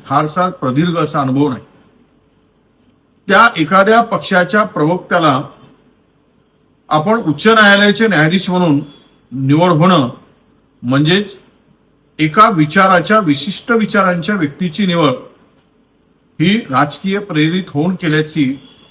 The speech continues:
चर्चा जी आहे, त्याला नक्कीच कुठेतरी, अ,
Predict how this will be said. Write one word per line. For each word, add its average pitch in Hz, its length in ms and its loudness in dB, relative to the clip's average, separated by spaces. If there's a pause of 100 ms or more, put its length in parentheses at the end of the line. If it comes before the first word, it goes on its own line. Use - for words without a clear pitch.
(380)
चर्चा 156 380 0
जी 180 160 2
आहे, 151 200 2 (1000)
त्याला 156 260 0 (140)
नक्कीच 143 560 -4
कुठेतरी, 160 480 -2 (1040)
अ, 147 220 2